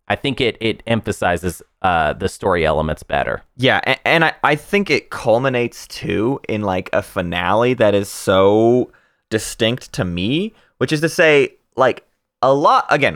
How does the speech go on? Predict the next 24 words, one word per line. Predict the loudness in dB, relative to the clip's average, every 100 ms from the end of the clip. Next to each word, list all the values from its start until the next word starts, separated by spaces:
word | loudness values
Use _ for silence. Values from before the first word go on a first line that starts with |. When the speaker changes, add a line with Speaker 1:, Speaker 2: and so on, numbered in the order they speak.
| -4
Speaker 2:
a | 2
lot | 4 4
of | 2
the |
game | 0 -2 -2
is, | -8 0
"Oh, | 2 4 6 4
it's | 4
a | 2
backstab. | 2 0 -2 0 2 4 4
Ooh, | 6 6 4
we | 2
tricked | 0 -2 0
you. | 4
We're | 6 6 4
actually | 2 0 0
the | 4
bad | 4 4 4
guy. | 4 4 4 2
No, | 4 6 6
I'm | 6 4 4
the | 2
bad | 4 4 4
guy." | 4 2 2 -2